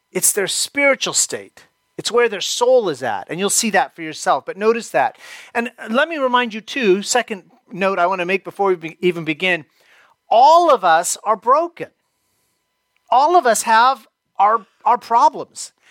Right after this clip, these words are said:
And I don't mean our problems like the other guy is messing with us. I mean our own hearts deceive us. Our own minds play tricks on us. We don't respond. God brings a circumstance, God brings a person,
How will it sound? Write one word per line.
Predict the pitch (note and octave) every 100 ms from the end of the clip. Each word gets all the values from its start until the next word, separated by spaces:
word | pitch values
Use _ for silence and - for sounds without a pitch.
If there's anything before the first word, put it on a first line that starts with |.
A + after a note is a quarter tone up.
| _ G3+
And | A3
I |
don't | D4 D#4+
mean | C4+
our | B3+ A3
problems | A3 A#3 A#3 G3+
like | G#3 F3
the | G3 G#3
other | A3 A#3
guy | G3 F3+ D3+
is | D#3+ D#3
messing | F3 E3+ E3+
with | D3 -
us. | - -
I | B3
mean | C4+ G#3 -
our | A3 A3
own | C#4+ A#3
hearts | - D#4+ E4 - - - - _ _ _ _ -
deceive | F3+ - E3 A#2
us. | G2 - - - _ _ _ _ - -
Our | - B3+
own | D4 E4+ C#4+
minds | C4+ D4 E4 E4 C4+ E3+ C3 - - - _ _ _
play | G#3+
tricks | F3 - - -
on | C3
us. | G2+ - - - _ _ _ _ _ _ _ _ -
We | C4
don't | D#4 D#4
respond. | C#4 - - C#4 C#4+ F#3+
God | A#3+ C4+
brings | A3+ C#4+ A3
a | G3
circumstance, | - C#4 C#4+ A#3 - C4+ C4+
God | - A3 F#3+
brings | B3 F#3+
a |
person, | - C4+ B3+ D4